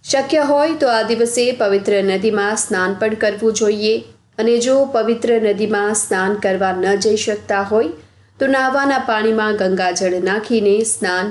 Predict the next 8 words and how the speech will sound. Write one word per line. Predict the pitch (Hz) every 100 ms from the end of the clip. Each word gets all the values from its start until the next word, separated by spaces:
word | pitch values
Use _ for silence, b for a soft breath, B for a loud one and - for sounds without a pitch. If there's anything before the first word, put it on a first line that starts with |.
| 208
કરી | 190 175
શકાય | - 165 - -
છે. | - - - - _ _ _ _ -
જ્યેષ્ઠ | 196 247 254 -
અમાવસ્યાના | 240 226 196 196 - 202 202 196
દિવસે | 202 202 196 - 208 220 185
વહેલા | 180 190 180
ઉઠી | 180 190 208 208 214